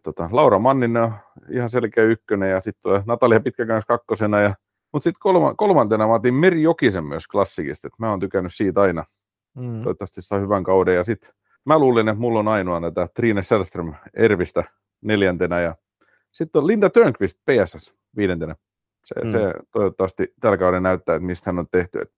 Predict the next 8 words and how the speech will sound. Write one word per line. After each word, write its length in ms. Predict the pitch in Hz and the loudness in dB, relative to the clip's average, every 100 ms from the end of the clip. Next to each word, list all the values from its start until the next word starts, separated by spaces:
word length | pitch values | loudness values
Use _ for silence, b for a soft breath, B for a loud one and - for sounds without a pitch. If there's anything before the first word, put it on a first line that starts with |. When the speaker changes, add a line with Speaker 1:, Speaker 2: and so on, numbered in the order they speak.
| _ _ _ _ _ | _ _ _ _ _
Speaker 1:
Tunne 220 | 170 151 127 _ | 0 2 0 _
vähän 180 | 170 170 | 2 4
pienikokoisempi, 720 | 160 147 117 113 117 113 107 | 6 6 4 4 4 4 2
mut 160 | 107 98 | 0 2
räväkkä, 440 | 127 120 110 - 87 | 2 2 0 -2 -2
räväkkä 380 | 123 123 107 98 | 0 2 2 2
riehuja, 400 | 104 87 82 76 | 2 2 0 -8
niin 120 | 78 | -12